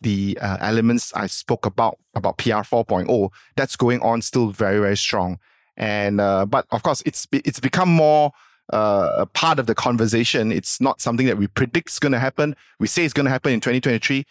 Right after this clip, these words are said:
We think twenty twenty-four, there'll be, you know, even more uptick and more excitement.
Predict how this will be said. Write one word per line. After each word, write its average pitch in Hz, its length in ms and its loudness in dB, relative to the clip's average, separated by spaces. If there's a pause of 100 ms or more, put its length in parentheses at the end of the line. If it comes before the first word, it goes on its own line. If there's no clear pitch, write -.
(220)
We 107 120 0
think 165 320 0
twenty 143 160 2
twenty-four, 127 520 2
there'll 107 160 2
be, 95 280 0
you 104 120 0
know, 101 140 2
even 127 220 2
more 127 440 4
uptick - 520 -4 (340)
and 101 140 0
more 131 200 4
excitement. 143 600 -2